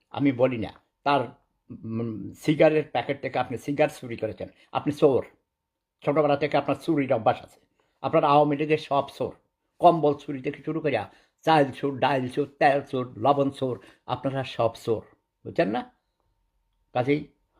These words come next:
আপনাদেরকে আমরা ছাড়ব না। সাতাইশ বছর, না, তিরিশ বছর আমি স্বেচ্ছা নির্বাসিত। আমার সুন্দরী বউ বুড়ি হয়ে গেছে।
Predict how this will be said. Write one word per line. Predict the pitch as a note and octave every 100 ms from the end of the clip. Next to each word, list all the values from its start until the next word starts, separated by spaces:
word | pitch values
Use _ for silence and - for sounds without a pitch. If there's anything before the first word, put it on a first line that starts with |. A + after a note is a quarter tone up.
| _
আপনাদেরকে | - - C#3+ C#3+ C#3
আমরা | C3 B2
ছাড়ব | - A#2 F2+
না। | E2+ - _ _ _ _ _ _
সাতাইশ | - D3 D#3 C3 B2+
বছর, | C#3 D3 C#3+ - _ _ _ _ _ _ _ _ _ _ _ _ -
না, | A2+ G#2+ G#2
তিরিশ | - C#3+ C3+ B2
বছর | B2 - - _ _ _ _ _ _ _ _ _ -
আমি | C3
স্বেচ্ছা | - B2 -
নির্বাসিত। | A#2 A2 A2 B2+ - - - _ _ _ _ _ _ _ _ _
আমার | B2+ C#3 - - -
সুন্দরী | D3 C#3 B2+ B2
বউ | A2 B2 A#2 - _ _ _ _ _
বুড়ি | G2+ B2 D3
হয়ে | D3+ D#3
গেছে। | - -